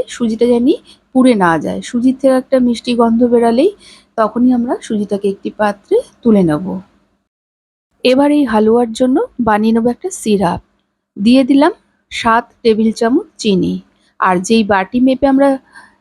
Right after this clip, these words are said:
সুজি নিয়েছি সেই বাটি মেপে দিয়ে দিলাম তিন বাটি জল। এক বাটি সুজির জন্য তিন বাটি জল। এবার এই চিনি সিরাপের মধ্যে আমরা দিয়ে দিলাম দুটো এলাচ থেতো করে, আর দিলাম সামান্য একটু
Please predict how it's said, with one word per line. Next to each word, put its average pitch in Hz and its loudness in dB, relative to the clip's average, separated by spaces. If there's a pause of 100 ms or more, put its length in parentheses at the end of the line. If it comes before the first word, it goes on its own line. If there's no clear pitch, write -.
(340)
সুজি 226 0
নিয়েছি 220 0 (120)
সেই 233 0 (200)
বাটি 196 0
মেপে 240 0
দিয়ে 226 0
দিলাম 240 0 (320)
তিন 233 2
বাটি 214 0
জল। 165 -4 (220)
এক 214 0
বাটি 226 0
সুজির 226 -4
জন্য 262 2 (200)
তিন 240 2
বাটি 185 -2
জল। 180 -6 (760)
এবার 214 0 (640)
এই 240 0
চিনি 254 0
সিরাপের 220 0
মধ্যে 262 0
আমরা 233 0
দিয়ে 220 -4
দিলাম 233 0 (140)
দুটো 220 -2
এলাচ 220 2 (460)
থেতো 226 0
করে, 269 0 (360)
আর 196 0
দিলাম 220 -4
সামান্য 202 -4
একটু 269 -8